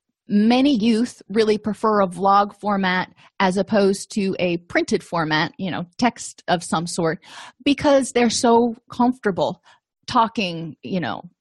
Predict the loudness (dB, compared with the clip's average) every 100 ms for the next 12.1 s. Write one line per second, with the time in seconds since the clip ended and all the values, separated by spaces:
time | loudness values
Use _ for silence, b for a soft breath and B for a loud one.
0 | _ _ _ -2 -2 0 0 0 -2 -2
1 | -2 -2 0 2 2 0 -4 -4 0 0
2 | 0 0 -2 -2 -2 -2 -4 -6 -6 -6
3 | -8 -4 -2 -2 -6 B B B -4 0
4 | 2 2 0 2 0 2 2 2 2 2
5 | 0 -2 -4 0 0 0 -2 -4 0 2
6 | 2 -4 -6 -4 -4 -4 -4 -4 -4 -8
7 | -4 0 0 0 -4 -6 -4 -4 -2 0
8 | 2 2 -2 -6 b b _ -2 0 0
9 | -2 -4 -6 -2 -2 0 0 2 2 0
10 | 0 -2 -4 -2 0 2 2 2 0 -4
11 | B B B 0 0 0 -2 -2 -10 -12